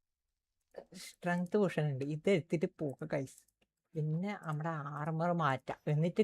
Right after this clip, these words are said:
കണ്ടോ ഗൈസ്, ഞാൻ എല്ലാത്തിനും അടിച്ചു കൊല്ലുന്നെ. നമുക്ക് വേണമെങ്കിൽ ഒരു സേഫ്റ്റിക്ക് ഇതും കൂടി എടുത്തിട്ട് ഇട്ടേക്കാം.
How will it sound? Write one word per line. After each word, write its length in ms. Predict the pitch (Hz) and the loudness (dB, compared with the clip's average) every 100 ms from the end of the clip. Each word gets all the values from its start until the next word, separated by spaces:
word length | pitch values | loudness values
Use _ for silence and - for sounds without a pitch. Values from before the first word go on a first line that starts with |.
| 214 | 6
കണ്ടോ 320 | 156 165 175 | 6 8 6
ഗൈസ്, 240 | 147 151 151 | 8 6 4
ഞാൻ 120 | 156 | 2
എല്ലാത്തിനും 340 | 151 156 156 156 | 6 4 4 2
അടിച്ചു 360 | 135 143 - | 0 -4 -2
കൊല്ലുന്നെ. 420 | 156 156 135 135 143 _ _ _ _ - | 2 2 2 -4 -8 _ _ _ _ -4
നമുക്ക് 240 | 156 156 | 0 2
വേണമെങ്കിൽ 460 | 170 170 160 170 180 | 4 4 4 2 2
ഒരു 100 | 180 | 6
സേഫ്റ്റിക്ക് 580 | 175 165 - 165 175 175 156 - | 6 6 2 2 6 6 6 2
ഇതും 260 | 156 151 151 | 2 2 4
കൂടി 140 | 156 | 2
എടുത്തിട്ട് 240 | 156 147 143 | 4 4 2
ഇട്ടേക്കാം. 380 | 131 139 135 | 0 -2 -4